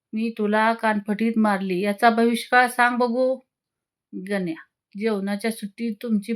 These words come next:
फटफटी पंक्चर झालीच म्हणून समजा." योगेश पहिल्यांदाच मुलगी बघायला गेला. मुलीचा बाप, "बेटा,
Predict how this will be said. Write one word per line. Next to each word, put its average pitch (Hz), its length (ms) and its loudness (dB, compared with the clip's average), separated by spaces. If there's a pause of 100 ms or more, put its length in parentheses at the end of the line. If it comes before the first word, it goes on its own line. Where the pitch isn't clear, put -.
फटफटी 220 420 -6
पंक्चर 226 520 -4
झालीच 214 460 -2
म्हणून 240 200 2
समजा." 202 480 0 (4000)
योगेश 240 640 0
पहिल्यांदाच 208 680 0
मुलगी 190 300 -4
बघायला 180 480 -2
गेला. 202 300 -2 (680)
मुलीचा 202 420 -2
बाप, 196 240 -6 (360)
"बेटा, 208 320 -6